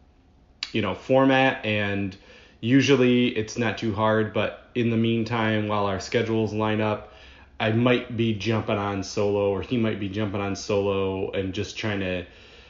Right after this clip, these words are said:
to get our, get our thoughts to you guys, um, and, you know, get it out there. This will be the first, uh, the first podcast of the, uh, of the October. So, and it's my favorite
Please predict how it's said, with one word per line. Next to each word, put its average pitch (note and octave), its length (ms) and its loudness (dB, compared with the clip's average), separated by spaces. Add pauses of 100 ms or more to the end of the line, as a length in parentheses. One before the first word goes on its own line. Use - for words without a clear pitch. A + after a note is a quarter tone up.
(160)
to - 80 -4
get F3+ 180 8
our, D#3 320 10 (180)
get G#3 140 10
our E3+ 120 8
thoughts C#3 480 6
to C3+ 60 -2
you C#3 80 4
guys, C3 800 4
um, G#2+ 540 0 (840)
and, B2+ 220 4
you D#3+ 120 8
know, C3+ 140 6
get C#3+ 160 6
it C#3+ 80 6
out C#3+ 140 6
there. G#2 100 2
This G#2+ 160 0
will B2+ 60 -4
be B2 100 2
the A#2+ 100 2
first, A#2+ 440 -2
uh, A2 400 4 (680)
the C3+ 80 0
first - 280 2
podcast A#2+ 540 0 (380)
of G#2+ 300 2
the, G#2+ 320 4
uh, F#2 340 4
of G#2+ 180 2
the G2 300 2 (100)
October. - 480 6 (140)
So, G2+ 460 6 (200)
and A#2+ 100 4
it's G#2+ 100 -2
my A2 120 2
favorite A2 400 0